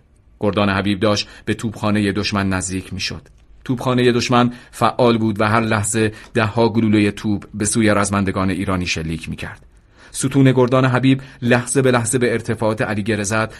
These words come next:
و توپخانه دشمن نزدیک و نزدیکتر می‌شد. محسن وزوایی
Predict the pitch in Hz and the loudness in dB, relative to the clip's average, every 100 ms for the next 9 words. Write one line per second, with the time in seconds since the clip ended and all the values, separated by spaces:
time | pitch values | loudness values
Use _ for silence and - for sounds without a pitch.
0 | - 107 - 110 - 104 104 101 101 104 | -8 -6 -4 -6 -4 -2 0 0 -2 -2
1 | 101 101 98 92 95 104 92 90 90 - | 0 0 -2 -6 -6 -4 -4 -6 -8 -6
2 | 90 80 82 - - - _ _ - 101 | -6 -6 -8 -10 -12 -20 _ _ -8 -6
3 | 104 101 101 92 95 95 107 | -2 0 -2 -2 -2 -2 -2